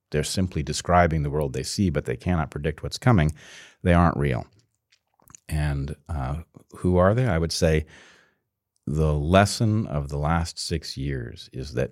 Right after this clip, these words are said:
you often have people who are accurate in one realm,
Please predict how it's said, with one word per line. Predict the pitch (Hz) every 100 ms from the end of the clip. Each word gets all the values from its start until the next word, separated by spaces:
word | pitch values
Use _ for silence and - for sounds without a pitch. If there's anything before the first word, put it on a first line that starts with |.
| _
you | 71 -
often | 85 87 98 113 98
have | 76 76 76 73 -
people | - 135 131 64 64 - _ _ _ _
who | - 73 73 -
are | 71 69 69 67 71 - _ _ _ _ _ _ _ _ -
accurate | 104 123 120 - 50 - - - _ _
in | 85 76 71
one | 78 98 110 95
realm, | 90 80 58 -